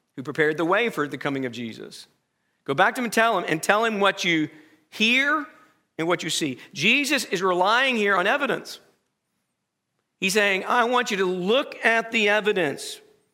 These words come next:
He expected them and expects us to listen to what he has said and to look at what he did. Very quickly, turn to John, the Gospel of John, chapter five. John chapter five. Real quick, I, you know,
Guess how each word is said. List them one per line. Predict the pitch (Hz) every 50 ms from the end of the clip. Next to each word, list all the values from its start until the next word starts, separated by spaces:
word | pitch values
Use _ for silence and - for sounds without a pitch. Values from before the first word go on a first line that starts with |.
| _ _ _ _ _ _ _ _ _
He | 185
expected | 190 180 - - 240 240 233 247 240 220 208 185 180 - - - -
them | 147 147 190 214 254 294 320
and | 311 262
expects | 214 - - 240 220 214 - -
us | 214 220 214 202 196 190 - - -
to | - - 185 180 175
listen | 160 151 156 180 214 269 277 - 277 277
to | 254 262
what | 233 233 220
he | 208 190 170
has | 165 160
said | - - 240 254 254 254 - - - - - - -
and | - 202 202 202 196 202 196
to | - 185 170 165 160
look | 160 160 175 196 240 262 - -
at | 202 208 185
what | 180 185 185 180
he | 175 170 165
did. | 135 151 160 147 139 127 113 - - 110 - - _ _ _ _ _ _ _ _ _ _ _ _ _ _ _ _ _
Very | 190 208
quickly, | 202 - 277 277 226 208 180 175
turn | - 220 220 226 233 233 185
to | 196 175
John, | 156 127 175 190 185 185 175 156 135 135
the | 139
Gospel | 131 170 185 202 202 220 190
of | 160
John, | 190 202 196 190 180
chapter | - 190 160 180 156
five. | - - 165 156 143 135 143 - - - - _ _ _ _ _ _ _ _ _ _ _ _ _ _ _ _ _ _ _ _ _ _ _ _ _
John | - 156 170 175
chapter | 214 202
five. | - 190 180 165 147 135 131 - - - - _ _ _ _ _ - _ 127
Real | 127 - -
quick, | - 185 175 -
I, | 175
you | 165 165 175 160
know, | 160 165